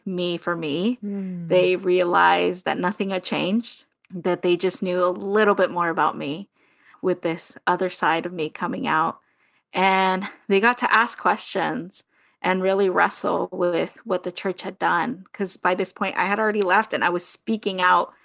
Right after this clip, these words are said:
Speaker 1: while I was there. And so they had a very eye-opening experience and decided to stop attending the church. More specifically, my mom and my sisters. My brother still attends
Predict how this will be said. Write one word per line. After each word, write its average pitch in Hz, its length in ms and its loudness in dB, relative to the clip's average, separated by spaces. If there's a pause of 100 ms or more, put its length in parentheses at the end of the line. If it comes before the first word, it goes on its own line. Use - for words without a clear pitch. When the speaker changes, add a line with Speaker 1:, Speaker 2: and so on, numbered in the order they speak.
(280)
Speaker 1:
while 196 220 8
I 190 100 6
was 190 160 0
there. 208 420 2 (800)
And 202 220 0
so 196 640 4 (520)
they 196 480 4 (400)
had 220 220 4
a 214 60 4
very 196 400 2
eye-opening 185 560 2
experience 208 920 -2 (460)
and 190 220 0
decided 196 480 2
to 196 100 -6
stop 180 340 2
attending 175 720 -2
the 180 100 -4
church. - 600 -8 (360)
More 233 640 6
specifically, 226 760 4
my 214 180 6
mom 180 240 4
and 185 100 0
my 165 140 0
sisters. 233 640 -2 (240)
My 185 140 2
brother 196 360 2
still 233 280 2
attends 247 720 2